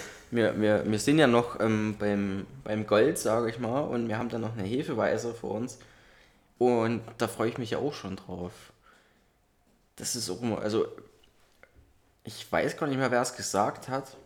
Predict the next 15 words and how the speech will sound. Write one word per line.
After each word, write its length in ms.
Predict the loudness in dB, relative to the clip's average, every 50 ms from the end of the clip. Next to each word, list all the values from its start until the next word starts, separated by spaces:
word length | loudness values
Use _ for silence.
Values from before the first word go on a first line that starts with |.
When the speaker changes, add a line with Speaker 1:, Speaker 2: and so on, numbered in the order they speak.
| _ _ _ -20 -20 _ _ _ _ _ _ _ -20 -20 -10 -2
Speaker 2:
Raimo 340 | 4 6 6 8 8 6
hatte 200 | 6 4 2 2 0
das 160 | -4 -4 -2
ja 100 | -4 -4
mal 160 | -4 -4 -6
gesagt, 500 | -8 -8 -10 -6 -4 -2 -2 -2 -4 -6
so, 160 | -6 -4 -2
Speaker 1:
Mhm. 180 | -2 -2 -2 -4 -6 -10 -20 -20 -20 -20 -20 -20 -20 -20 -20 _ _ -2
Speaker 2:
ähm, 500 | 0 0 2 2 0 -2 -2 -4 -4 -6 -10 -20 _ _ _ _ _ _ _ _ _ _ _ _ _ _ _ _ _ _ _ _ _ _ _ _ _ _ _ _ _ -10
dass 220 | -8 -8 -6 -4
er 120 | -2 -2 -2
Brauereien 560 | -2 0 2 4 4 4 4 4 4 4 4
aussucht, 720 | 2 0 0 0 -2 -2 -4 -2 0 0 0 -2 -4 -8 -6
ähm, 340 | -2 0 0 0 0 0 0
nach 480 | 0 0 0 0 0 0 -4 -12 -16